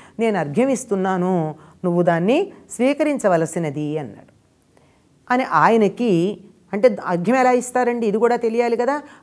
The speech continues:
రెండు చేతులతోనూ దోసిలితో నీరు తీసుకుని వారికి ఇలా సమర్పించడం జరుగుతుంది. ఈ విధంగా ముమ్మారు ఆయనకు కూడా అర్ఘ్యం ఇచ్చాక, ఎవరికి ఇచ్చినా ముమ్మారు ఇస్తూ ఉంటారు. ఇచ్చిన తర్వాత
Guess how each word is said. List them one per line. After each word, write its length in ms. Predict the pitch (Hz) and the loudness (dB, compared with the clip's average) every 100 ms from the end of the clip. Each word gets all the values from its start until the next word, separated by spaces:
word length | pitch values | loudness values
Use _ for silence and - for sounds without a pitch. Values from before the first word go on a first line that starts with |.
| - | 0
రెండు 240 | 202 254 285 | 0 0 0
చేతులతోనూ 540 | 269 247 233 226 214 190 | 0 0 -2 0 -2 -2
దోసిలితో 600 | 151 214 220 254 - 214 | -2 -2 -2 -4 -2 0
నీరు 240 | 190 240 | 0 -2
తీసుకుని 760 | 208 190 185 190 196 185 160 160 - _ | -2 -6 -4 -2 0 0 -2 -6 -18 _
వారికి 580 | 160 165 175 294 392 - - | 0 0 2 0 0 -4 -6
ఇలా 120 | 185 170 | -2 -2
సమర్పించడం 720 | 156 190 196 185 156 147 185 | -2 -8 -4 -6 -6 -6 -4
జరుగుతుంది. 560 | 170 131 - 120 117 233 | -4 -4 -10 -16 -12 -4
ఈ 120 | 262 | 0
విధంగా 640 | 226 190 220 226 151 156 156 - _ 202 | 2 0 2 4 4 2 -2 -18 _ -2
ముమ్మారు 360 | 202 196 226 | 0 2 2
ఆయనకు 360 | 190 180 214 202 | 2 0 -2 -2
కూడా 480 | 175 180 180 151 151 - _ | -2 4 4 4 0 -14 _
అర్ఘ్యం 280 | 127 120 175 | -10 -6 -6
ఇచ్చాక, 320 | 175 190 190 | -4 -4 -4
ఎవరికి 300 | 165 175 190 | 0 0 0
ఇచ్చినా 420 | 190 208 240 339 359 - - | -6 -4 -2 -4 -6 -18 -6
ముమ్మారు 320 | 190 190 175 | -2 0 -2
ఇస్తూ 240 | 156 - 196 | -4 -2 0
ఉంటారు. 380 | 170 180 147 - - _ - | 2 2 0 -2 -18 _ -8
ఇచ్చిన 320 | 220 269 269 | -6 -4 0
తర్వాత 680 | 202 175 170 160 185 151 | 2 4 2 2 2 2